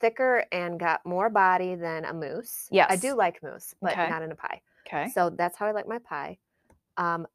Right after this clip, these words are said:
Speaker 1: I want to try lemon meringue pie, but it looks like, sort of like
Speaker 2: Gel?
Speaker 1: Jell-O or gel.
Speaker 2: No. Um,
Speaker 1: Okay.
Speaker 2: it could be. I
Speaker 1: Ooh.
Speaker 2: mean, no, no, no, no, no, no. Not like Jell-O.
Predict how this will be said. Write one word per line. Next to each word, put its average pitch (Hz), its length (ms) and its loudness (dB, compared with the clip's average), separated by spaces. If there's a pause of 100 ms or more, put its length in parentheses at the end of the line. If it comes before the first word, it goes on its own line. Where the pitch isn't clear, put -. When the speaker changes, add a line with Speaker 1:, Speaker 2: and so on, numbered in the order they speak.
Speaker 1:
I 170 120 6
want 165 400 -2
to 196 160 -4
try 170 480 -2
lemon 233 280 -4
meringue 254 300 -4
pie, 262 400 -4
but 196 100 0
it - 140 -6
looks 208 460 -8
like, 180 360 -2 (120)
sort 180 260 -8
of 185 140 -6
like 170 180 -4
Speaker 2:
Gel? 156 260 2
Speaker 1:
Jell-O - 460 0 (280)
or 170 100 -2
gel. 151 420 -4
Speaker 2:
No. 185 400 6 (1040)
Um, 190 280 10
Speaker 1:
Okay. 170 260 -4
Speaker 2:
it 214 160 6
could 254 340 10
be. 170 340 2 (320)
I 185 40 -2
Speaker 1:
Ooh. 220 200 10
Speaker 2:
mean, 233 280 4 (160)
no, 214 60 2
no, 233 100 4
no, 233 100 2
no, 202 120 0
no, 170 100 -2
no. 123 160 -2
Not 190 240 4
like 233 160 0
Jell-O. 156 420 2